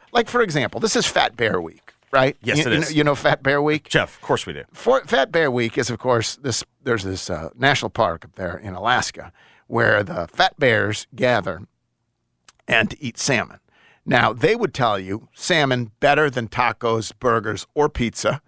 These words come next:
Speaker 2: And this
Speaker 1: Fa-
Speaker 2: is fresh salmon.
Speaker 1: This is fresh
Speaker 2: Yes.
Speaker 1: salmon. It's grade A sushi. And, uh, and your fat bears can eat up to forty salmon, whole salmon,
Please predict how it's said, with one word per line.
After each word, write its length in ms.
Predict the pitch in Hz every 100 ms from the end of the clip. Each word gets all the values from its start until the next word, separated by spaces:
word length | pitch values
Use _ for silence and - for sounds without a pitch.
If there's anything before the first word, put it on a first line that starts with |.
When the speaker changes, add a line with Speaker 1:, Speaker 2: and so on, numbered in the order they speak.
| -
Speaker 2:
And 100 | 147
this 160 | 170
Speaker 1:
Fa- 60 | 180
Speaker 2:
is 80 | 156
fresh 360 | - 180 -
salmon. 280 | - 92 67
Speaker 1:
This 160 | 214 156
is 100 | 165
fresh 440 | - 269 302 -
Speaker 2:
Yes. 100 | 143
Speaker 1:
salmon. 340 | - 190 127 113
It's 360 | 151 - - - _ _ _ _ _ 127
grade 380 | 147 208 170 135
A 200 | 156 147
sushi. 580 | 117 180 143 - 90 - _ _ _ _ _ 156
And, 380 | 139 131 127 -
uh, 380 | 139 123 117 113 - _ _ 185
and 140 | 190
your 80 | 185
fat 320 | - 277 254
bears 280 | 208 180 160
can 140 | 151
eat 140 | 156 160
up 120 | 156
to 80 | 147
forty 340 | - 175 170
salmon, 420 | - 156 151 110 95
whole 240 | 262 311
salmon, 440 | - 123 90 95